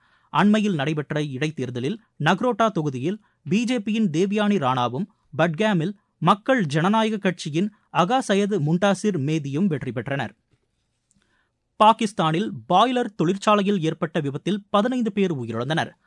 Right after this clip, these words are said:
ஃபைசலாபாத் மாகாணத்தில் மாலிக்பூர் என்ற இடத்தில் உள்ள தொழிற்சாலையில் இன்று காலை இந்த விபத்து நேரிட்டதாகவும்,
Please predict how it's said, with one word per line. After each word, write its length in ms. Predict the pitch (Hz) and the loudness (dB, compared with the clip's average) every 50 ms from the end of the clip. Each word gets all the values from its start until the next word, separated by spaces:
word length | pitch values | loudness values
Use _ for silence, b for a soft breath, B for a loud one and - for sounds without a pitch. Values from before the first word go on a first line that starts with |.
| _ _ _ _ _ _ - | _ _ _ _ _ _ 0
ஃபைசலாபாத் 580 | 190 185 185 - 202 180 165 151 143 139 - | 0 0 2 2 2 0 2 0 0 -4 -4
மாகாணத்தில் 720 | _ 131 127 131 139 139 151 139 131 120 - 143 202 233 b b b b 156 | _ -4 -2 -2 0 0 0 -2 -2 -4 -4 -4 -4 -4 b b b b 0
மாலிக்பூர் 540 | 160 175 208 247 262 - _ 240 240 240 196 | 4 4 4 4 2 -2 _ -4 -4 -4 -2
என்ற 260 | 147 147 151 147 151 147 | -2 -2 -2 -2 -2 -2
இடத்தில் 340 | 139 139 175 _ 185 165 147 | -2 -4 -2 _ -2 -2 0
உள்ள 240 | 139 135 135 147 175 | -2 0 0 0 -2
தொழிற்சாலையில் 720 | - - 147 160 175 170 - 180 143 139 120 123 151 202 b b b b b | -2 -2 -4 -4 -4 -2 0 0 0 0 0 -4 -4 -6 b b b b b
இன்று 260 | 190 196 202 196 175 | 2 4 4 4 0
காலை 320 | - 208 202 220 220 220 | 2 2 2 2 2 0
இந்த 200 | 190 160 147 143 | -2 -2 -2 -2
விபத்து 340 | 135 143 151 175 202 - 180 | -4 -4 -4 -6 -2 -2 -2
நேரிட்டதாகவும், 720 | 139 131 135 139 139 - 127 127 123 131 160 170 143 110 | 0 0 -2 -4 -4 -4 -2 0 0 0 0 -2 -2 -4